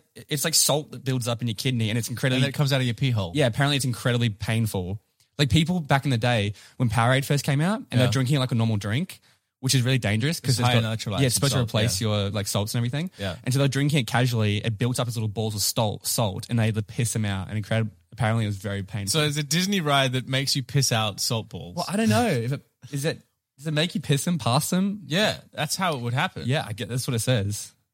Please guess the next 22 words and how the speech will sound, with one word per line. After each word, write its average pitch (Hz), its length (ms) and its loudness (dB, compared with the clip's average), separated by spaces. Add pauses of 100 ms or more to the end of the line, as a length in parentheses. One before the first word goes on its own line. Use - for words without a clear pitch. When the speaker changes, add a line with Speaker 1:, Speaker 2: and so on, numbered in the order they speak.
(840)
Speaker 2:
I 120 80 4
reckon 117 140 2
it's 95 120 -4
bullshit. 95 480 -8 (800)
Speaker 1:
It 151 100 2
is 143 140 -2
actually 170 300 2
one 170 100 4
hundred 123 300 4
percent 120 320 4
true. 196 520 8
Speaker 2:
Fucking 277 560 0
hell. 110 460 4
Speaker 1:
<laughs> 453 40 6 (1120)
What? 453 300 0
Disney 294 380 6
World, 247 520 8
man. 226 360 6
The 247 80 6
Big 247 300 4
Thunder 262 360 8
Mountain. 214 680 4